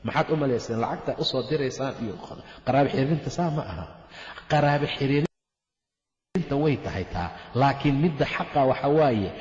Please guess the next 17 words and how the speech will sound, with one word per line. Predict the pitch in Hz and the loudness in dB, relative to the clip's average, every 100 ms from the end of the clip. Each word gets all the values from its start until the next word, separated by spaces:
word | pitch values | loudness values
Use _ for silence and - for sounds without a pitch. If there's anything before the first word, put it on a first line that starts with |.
| - | -4
midka | 117 208 - - | 2 2 2 0
marka | 139 185 - 165 | 2 2 0 0
ay | 135 | 0
qaraabadu | 131 139 131 131 156 127 | 0 2 2 2 2 0
gooyaan, | 110 120 123 131 123 90 | 2 4 6 6 4 0
oo | - - | 0 2
ay | 127 | 2
nacaan, | 123 - 135 139 - | 2 -2 -2 -2 0
oo | 135 | 0
ay | 135 | 2
diidaan, | 120 113 131 139 143 | 2 4 4 6 4
oo | 127 | 4
ay | 139 | 2
xiriir | - 139 170 | 2 2 6
waayaan, | 156 156 160 123 - - | 6 8 6 4 -2 -6
asaga | 139 165 127 | 0 0 0
xiriiriya. | 110 98 92 87 85 | -2 -2 0 -2 -4